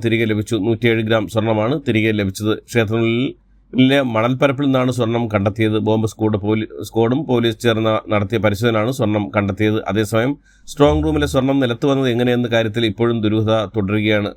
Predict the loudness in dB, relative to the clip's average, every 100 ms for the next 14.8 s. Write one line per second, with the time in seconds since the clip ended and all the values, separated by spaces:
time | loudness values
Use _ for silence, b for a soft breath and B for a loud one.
0 | -4 0 0 -2 -4 -2 0 2 0 0
1 | 0 -2 -2 0 0 0 0 0 -2 0
2 | 0 2 0 0 -2 -8 _ _ _ _
3 | _ _ _ _ _ _ _ 4 4 4
4 | 0 0 0 -2 2 2 2 -2 0 0
5 | 0 0 0 0 0 2 2 2 0 0
6 | 0 0 0 -2 -2 0 0 0 0 0
7 | 0 -2 -2 -4 0 0 0 0 -2 0
8 | 0 2 0 -2 -6 _ _ _ 2 2
9 | 2 0 2 0 0 0 0 2 0 0
10 | 0 -2 -2 -2 -2 0 0 2 0 2
11 | -2 -6 -4 0 2 2 0 0 0 0
12 | 0 0 2 2 2 0 0 0 0 0
13 | -2 -6 -2 -2 0 0 0 0 -2 0
14 | 0 -2 0 2 2 2 0 -2